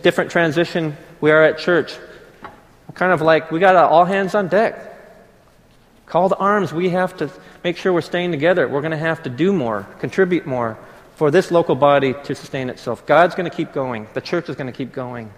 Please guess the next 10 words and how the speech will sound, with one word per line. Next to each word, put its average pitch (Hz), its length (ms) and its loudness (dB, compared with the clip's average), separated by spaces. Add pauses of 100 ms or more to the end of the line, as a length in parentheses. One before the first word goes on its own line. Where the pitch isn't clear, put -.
(500)
But 131 100 -10
as 110 40 -16
far 135 140 -2
as 117 100 -2
this 131 160 -8
local 156 480 0 (300)
church - 280 -2
body, 190 300 4
this 147 400 -2
church, 202 380 0